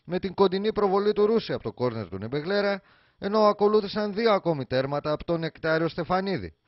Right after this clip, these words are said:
Το πρώτο στο εξήντα οκτώ, με έξυπνη κοντινή κεφαλιά έπειτα από σέντρα του Καρανίκα, και το δεύτερο στο ογδόντα πέντε, με εύστοχη εκτέλεση πέναλτι, το οποίο κέρδισε ο ίδιος όταν ανατράπηκε στην αντίπαλη περιοχή.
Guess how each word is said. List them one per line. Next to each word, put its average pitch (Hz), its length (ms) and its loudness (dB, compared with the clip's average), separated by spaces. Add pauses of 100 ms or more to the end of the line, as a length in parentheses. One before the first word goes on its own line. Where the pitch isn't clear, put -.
(300)
Το 110 100 -4
πρώτο 120 300 -2
στο - 120 -8
εξήντα 101 380 -6
οκτώ, 143 460 -2
με 180 180 0
έξυπνη 180 380 -8
κοντινή 180 420 -2
κεφαλιά 135 460 -4
έπειτα 123 320 -6
από 117 180 -6
σέντρα 101 340 -6
του - 100 -16
Καρανίκα, 190 640 -6 (440)
και 190 120 -4
το 202 140 0
δεύτερο 208 420 -2
στο 196 160 -4
ογδόντα 190 420 0
πέντε, 151 460 0
με 127 180 -6
εύστοχη 127 380 -8
εκτέλεση 95 540 -10
πέναλτι, 175 520 -4 (320)
το 190 120 0
οποίο 208 280 6
κέρδισε 208 480 0
ο 208 80 4
ίδιος 147 420 -2
όταν 117 260 -6
ανατράπηκε 120 600 -6
στην 160 180 -10
αντίπαλη 160 400 -4
περιοχή. 170 580 -2